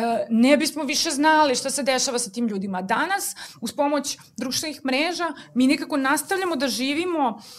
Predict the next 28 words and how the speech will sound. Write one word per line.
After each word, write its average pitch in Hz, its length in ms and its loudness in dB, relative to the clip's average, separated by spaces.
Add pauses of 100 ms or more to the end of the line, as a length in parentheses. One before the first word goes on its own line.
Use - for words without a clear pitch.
(140)
e, 220 340 -2
te, 277 80 0
e, 285 360 2 (500)
mrtve 196 600 2 (340)
odnose, 233 600 2
sve 247 440 4
ikada 269 460 2
ranije 226 560 2
i 226 40 -2
sve 240 260 2
njihove 247 640 6
ikada 247 320 0
ranije. 233 420 2
To 269 80 -4
je 269 60 0
neki, 277 300 -4 (280)
neki, 262 340 0
neka 254 220 -2
mreža 294 640 0 (260)
ljudi 254 460 -2
koji 254 140 -8
svi 311 180 -6
zajedno 302 600 -2
žive 233 560 -2
i 285 60 -4
svi - 160 -2
njihovi 285 380 -2
životi, 240 680 -2